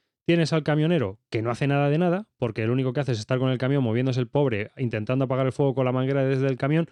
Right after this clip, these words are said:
pero que realmente operativamente es que no tiene nada que hacer. El, el tío que lleve,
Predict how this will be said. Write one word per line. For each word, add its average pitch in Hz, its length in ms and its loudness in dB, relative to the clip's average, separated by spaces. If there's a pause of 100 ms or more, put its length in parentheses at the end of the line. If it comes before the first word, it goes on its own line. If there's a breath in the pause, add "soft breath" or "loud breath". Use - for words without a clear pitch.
(240 soft breath)
pero 139 160 0
que 131 80 0
realmente 151 400 0
operativamente 143 920 0
es 139 120 -4
que 156 120 0
no 139 120 2
tiene 165 220 2
nada 117 160 -2
que 107 60 -6
hacer. 180 240 -4 (600)
El, 147 160 -8
el 131 200 -2
tío 202 180 4
que 190 100 2
lleve, 151 540 4